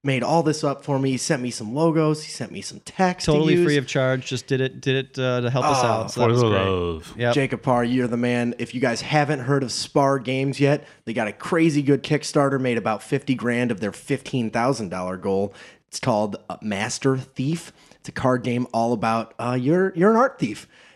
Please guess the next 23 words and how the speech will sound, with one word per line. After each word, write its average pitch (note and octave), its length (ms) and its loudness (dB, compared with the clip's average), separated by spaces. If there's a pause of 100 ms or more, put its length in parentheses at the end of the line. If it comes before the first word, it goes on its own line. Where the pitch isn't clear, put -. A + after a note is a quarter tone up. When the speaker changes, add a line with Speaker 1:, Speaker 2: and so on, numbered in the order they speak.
Speaker 1:
And A#2+ 240 -2
basically, D3 480 2
you D3+ 240 4
and D#3 100 2
the D3+ 60 -2
peop-, D3+ 420 -2
people D3+ 280 0
at C#3+ 60 -2
the - 60 -10
table D3+ 300 2
you're D3+ 100 2
playing D#3 280 2
with F3 160 0
are A#2 80 -6
trying D3+ 260 0
to C#3+ 60 0
steal D#3+ 320 2
some A2 220 -6
pretty E3 280 0
expensive D#3 460 0
pieces D#3+ 260 0
of B2+ 100 0
art. D3 280 2